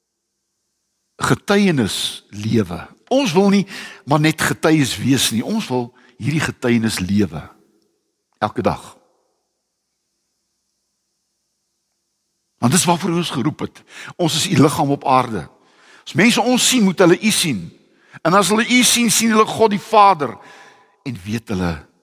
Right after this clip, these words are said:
daar is 'n God. Ek bid vir ons as gemeente,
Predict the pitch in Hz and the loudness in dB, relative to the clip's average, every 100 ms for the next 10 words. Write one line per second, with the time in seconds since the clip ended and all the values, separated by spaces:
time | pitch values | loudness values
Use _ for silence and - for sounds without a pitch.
0 | _ _ _ _ - 87 - - 120 87 | _ _ _ _ -10 -6 -6 -6 -8 -10
1 | - _ _ _ _ _ _ _ _ _ | -12 _ _ _ _ _ _ _ _ _
2 | _ _ _ _ _ _ _ _ _ _ | _ _ _ _ _ _ _ _ _ _
3 | _ _ _ _ _ _ _ _ _ _ | _ _ _ _ _ _ _ _ _ _
4 | _ _ _ _ _ - 120 135 - 139 | _ _ _ _ _ -6 0 0 0 -4
5 | 139 135 107 - 113 131 151 185 | -4 -4 -6 -4 0 0 0 -2